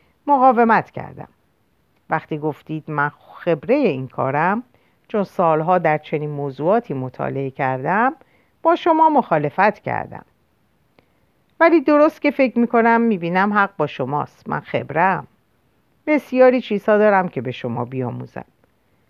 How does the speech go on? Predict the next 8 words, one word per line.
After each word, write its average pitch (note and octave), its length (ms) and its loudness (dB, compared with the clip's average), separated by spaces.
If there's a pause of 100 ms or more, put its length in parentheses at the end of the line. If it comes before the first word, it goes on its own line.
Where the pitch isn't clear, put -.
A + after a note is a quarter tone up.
(180)
من A#3 200 2
بخش G3+ 280 0
بزرگی F3+ 560 0
از D#3 140 2
زندگیم D#3+ 680 -2
را D#3 120 -2
به D3+ 100 -4
مطالعهٔ C#3 960 -4